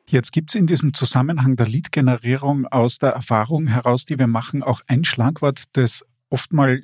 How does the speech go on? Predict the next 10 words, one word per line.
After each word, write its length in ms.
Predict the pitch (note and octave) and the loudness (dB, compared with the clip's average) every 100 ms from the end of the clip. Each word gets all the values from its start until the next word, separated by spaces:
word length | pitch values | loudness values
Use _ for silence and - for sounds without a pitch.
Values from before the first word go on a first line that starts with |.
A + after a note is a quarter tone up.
| - | -4
total 340 | B2 B2+ B2+ | -2 2 0
unterschätzt 680 | D3+ - A#2 - A#2 - - | -2 -4 -2 0 -2 -4 -2
wird, 240 | F#2 F#2+ - - | -2 -2 -8 0
nämlich 480 | A#2 B2+ C#3+ C#3 - | 2 2 0 -4 -8
Marketing-Automatisierung, 1800 | - A#2 C3+ D3 C3 B2+ _ A#2+ C3+ - C#3+ A2+ - A#2 - - - - - | 0 0 0 0 -2 -2 _ -2 -2 -2 0 -2 -2 -8 -6 -8 -10 -16 -8
wo 260 | A2 C3 - | -2 -2 -2
ich 220 | B2+ - | -8 -2
häufig 460 | A#2+ C3+ - E3 - | 0 0 -2 -6 -4
erlebe, 720 | A#2 A#2+ B2+ D3+ C#3 C#3 C#3+ _ _ - | 0 0 2 2 2 0 -6 _ _ 0
dass 420 | B2 A#2+ - | 0 2 -4